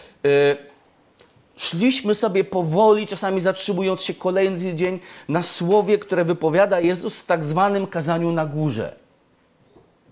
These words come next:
Wiecie, ile tam jest światła? Ile tam jest mądrości? Tam nie ma żadnej dziedziny naszego życia. Tam nie ma. To słowo obejmuje każdą dziedzinę naszego życia.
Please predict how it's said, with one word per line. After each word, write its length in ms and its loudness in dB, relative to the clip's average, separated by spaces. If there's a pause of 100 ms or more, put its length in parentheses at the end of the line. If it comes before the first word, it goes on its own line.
(180)
Wiecie, 240 -8
ile 180 -8
tam 200 -8
jest 120 -8
światła? 720 -10 (360)
Ile 140 -4
tam 200 -6
jest 160 -10
mądrości? 1000 -8 (2000)
Tam 180 -2
nie 100 2
ma 140 2
żadnej 340 0
dziedziny 380 0
naszego 420 -2
życia. 500 -4 (1400)
Tam 200 -2
nie 120 2
ma. 260 -2 (1600)
To 100 0
słowo 420 2
obejmuje 440 2
każdą 540 -2
dziedzinę 500 0
naszego 460 -2
życia. 340 -10